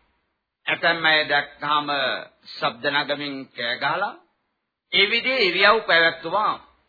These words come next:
එය හැඳුන්වුවා කුක්කුර සීල කියලා. මේ විදිහට අජ සීල, ගෝ සීල, කුක්කුර සීල වශයෙන් මේ සීලයේ ප්‍රභේද තිබුණා, වෘත වශයෙන් සමාදන් වුණා.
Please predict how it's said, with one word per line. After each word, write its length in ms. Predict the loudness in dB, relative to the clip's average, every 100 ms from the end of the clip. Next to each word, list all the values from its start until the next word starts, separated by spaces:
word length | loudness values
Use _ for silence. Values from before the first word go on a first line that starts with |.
| _ _ _ _ 0
එය 160 | 2
හැඳුන්වුවා 640 | 4 0 -4 -6 -2 0 0 -2
කුක්කුර 540 | -8 -8 -8 _ -4 -4 -6
සීල 300 | -10 -6 -8
කියලා. 380 | -8 -18 -18 _ _ _ _ _ _ _ _ _ -6
මේ 200 | -2 0
විදිහට 420 | 0 2 2 2 0 -2 -10 _ _ _ _ _
අජ 220 | -2 0 0 -2
සීල, 400 | -4 -2 0 0 -2 -6 -18 _ _ _ _ _
ගෝ 360 | -18 -6 -2 -2
සීල, 440 | -4 -2 0 0 -2 -4 -10 -20 _ _ _ _ _ _ -4
කුක්කුර 420 | -4 -4 -2 0 0
සීල 360 | -2 -6 0 2 2
වශයෙන් 500 | 2 -2 0 -2 -2 -6 -18 _ _
මේ 240 | -2 -2 -2
සීලයේ 540 | -4 -4 0 0 0
ප්‍රභේද 500 | -2 -2 0 0 0 -2
තිබුණා, 520 | -6 -8 0 0 0
වෘත 240 | -6 -8 -4 0
වශයෙන් 380 | 0 -2 -10 -10
සමාදන් 560 | -6 -2 0 0 -2
වුණා. 300 | -6 -14 -16